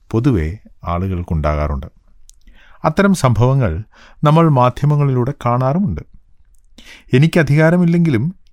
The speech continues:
എൻ്റെ പരിചയത്തിലുള്ള ആർക്കെങ്കിലും അധികാരമോ പദവിയോ ഉണ്ടായാലും മതി, അതിൻ്റെ പേരിൽ ആളുകൾ മറ്റുള്ളവരുടെ മേൽ കുതിര കയറും.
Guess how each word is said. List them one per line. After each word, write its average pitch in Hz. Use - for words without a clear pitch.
എൻ്റെ 135
പരിചയത്തിലുള്ള 180
ആർക്കെങ്കിലും 175
അധികാരമോ 151
പദവിയോ 139
ഉണ്ടായാലും 131
മതി, 92
അതിൻ്റെ 165
പേരിൽ 92
ആളുകൾ 101
മറ്റുള്ളവരുടെ 101
മേൽ 87
കുതിര 82
കയറും. 71